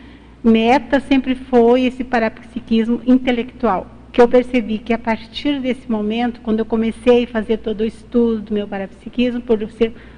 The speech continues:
muito cheio de fenômenos que eu não entendia, esses parafenômenos, no caso, né? Quando eu iniciei essa questão, eu achei interessante porque começou a adentrar outro mundo pra mim, outra visão, ampliou a minha,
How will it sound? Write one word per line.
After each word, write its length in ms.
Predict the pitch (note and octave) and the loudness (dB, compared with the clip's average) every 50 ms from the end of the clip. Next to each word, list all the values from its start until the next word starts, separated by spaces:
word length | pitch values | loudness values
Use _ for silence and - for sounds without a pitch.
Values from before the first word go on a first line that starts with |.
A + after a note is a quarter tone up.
| - - - | -20 -10 -4
muito 480 | A3+ G#3+ A3+ A#3 A#3 - - A3 - - | -2 -2 -2 -2 -4 -6 -8 -10 -10 -10
cheio 400 | - - - A3+ A3 A3 G#3+ G3 | -8 -4 -2 -2 -2 -2 -4 -8
de 140 | F#3 F#3+ - | -10 -8 -2
fenômenos 440 | - A3+ G#3 G#3 G#3+ G#3+ G#3+ G#3+ | 0 0 0 0 0 -2 -4 -4
que 100 | - - | -2 0
eu 40 | A3+ | 0
não 100 | G#3+ A3 | 2 2
entendia, 640 | A3 G#3+ - A3+ A3 G#3+ G3 G3+ G3+ G#3+ A3 B3 C4 | 0 0 0 0 0 0 -2 -2 -2 0 0 0 -2
esses 200 | B3+ C4 - - | -2 -6 -10 -10
parafenômenos, 760 | - - G#3 G3+ G3 - - G#3 G3+ G3 G#3 G#3+ A#3 A#3 A3+ - | -6 -4 -4 -4 -4 -8 -8 -8 -8 -6 -6 -8 -8 -10 -12 -16
no 60 | G3+ | -18
caso, 320 | - - G#3+ A3 A#3 A#3+ A3+ | -14 -12 -10 -10 -10 -10 -8
né? 180 | A3 G3 G3 G#3 - - - - - - - - - - - - - - - - | -6 -6 -6 -8 -10 -16 -20 -20 -20 -20 -20 -20 -20 -20 -20 -20 -20 -14 -4 0
Quando 180 | A#3+ A#3+ B3 | 2 2 4
eu 80 | C4 B3 B3+ - - | 2 0 -4 0 4
iniciei 800 | C#4 B3+ B3+ A#3+ B3+ B3+ - C4 B3+ B3+ B3 B3 - - E3+ | 6 6 6 4 0 0 2 4 6 6 6 6 4 2 2
essa 280 | A3 A3+ A3 - B3+ A3+ | 2 2 2 0 -4 -2
questão, 600 | A#3+ A#3 A3 - - - A#3 B3 C4+ C#4 B3+ - | -2 -4 -6 -6 -4 -2 0 0 0 -2 -2 0
eu 180 | - A3+ A3+ A#3 | 2 2 2 2
achei 320 | A#3 A#3 - - - B3 | 0 -2 -4 -2 -2 0
interessante 580 | B3 A#3+ A#3+ B3 A#3+ A3+ A3 - C4 B3+ B3 B3+ | 0 0 2 2 2 0 0 0 -2 -2 -2 -2
porque 260 | - C4 - - B3+ | -4 -6 -6 -6 -4
começou 460 | - - C4 B3+ C4 B3+ B3+ - C#4+ | 0 2 2 4 2 2 2 2 2
a 40 | C#4+ | 2
adentrar 460 | C#4 B3+ C4+ B3 B3 A#3+ - C4 B3+ | 4 4 4 4 4 2 2 2 2
outro 280 | C4 C#4+ D4 - E4 D4+ | 4 2 4 4 4 4
mundo 260 | D4 C#4+ C#4+ C4+ C4+ | 4 4 4 2 0
pra 160 | C4 C#4 C4 | 0 -2 -2
mim, 220 | B3+ B3 A#3+ A#3 A3 | 0 0 -2 -2 -2
outra 240 | A3+ A#3 A#3+ C4 | -2 -2 -4 -4
visão, 400 | B3 B3+ C4+ A#3+ A#3+ A#3+ A#3 A#3 | -4 -4 -4 0 2 2 4 4
ampliou 440 | A3 A3 G#3+ - B3 B3 B3 B3 C4 | 2 -2 -2 0 2 4 6 6 6
a 60 | C4 | 4
minha, 380 | B3 A3+ A3 G#3+ G#3 G3+ G3 | 2 0 -2 -2 -2 -2 -4